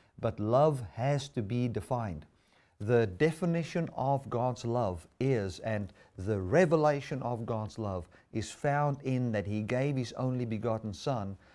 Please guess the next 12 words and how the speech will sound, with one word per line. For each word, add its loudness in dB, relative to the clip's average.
so 0
that 0
those 2
who -2
believe 0
upon -2
Him -6
will 4
not -2
perish 2
but 0
have 2